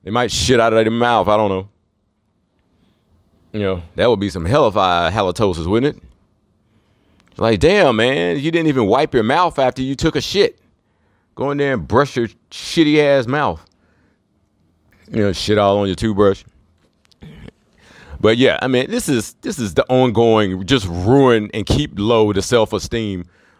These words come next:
of melanated people. Just keep us thinking that we ain't nothing and keep thinking that the cracker is everything,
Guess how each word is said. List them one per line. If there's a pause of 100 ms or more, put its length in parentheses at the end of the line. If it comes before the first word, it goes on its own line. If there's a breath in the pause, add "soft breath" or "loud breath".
of
melanated
people.
Just
keep
us
thinking
that
we
ain't
nothing
and
keep (520)
thinking
that
the
cracker
is
everything,